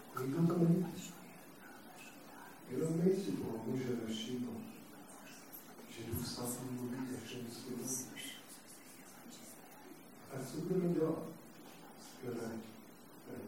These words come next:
„To nikdo neví.“ A nebo řekneme, „O díky, Pane,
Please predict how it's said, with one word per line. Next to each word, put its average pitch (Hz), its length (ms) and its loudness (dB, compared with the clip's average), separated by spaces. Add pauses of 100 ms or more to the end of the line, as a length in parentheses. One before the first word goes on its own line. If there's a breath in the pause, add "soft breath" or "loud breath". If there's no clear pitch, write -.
(500)
„To 135 60 -2
nikdo 160 300 0
neví.“ 170 300 4 (1500)
A - 240 -10
nebo 127 180 -2
řekneme, 139 500 2 (540)
„O 147 160 8
díky, - 380 10
Pane, - 640 10